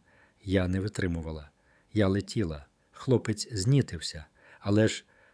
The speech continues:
це було приниження, перше протистояння,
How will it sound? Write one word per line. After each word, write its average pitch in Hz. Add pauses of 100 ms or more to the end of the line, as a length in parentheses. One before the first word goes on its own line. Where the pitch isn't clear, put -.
це -
було 104
приниження, 92 (460)
перше 107
протистояння, 117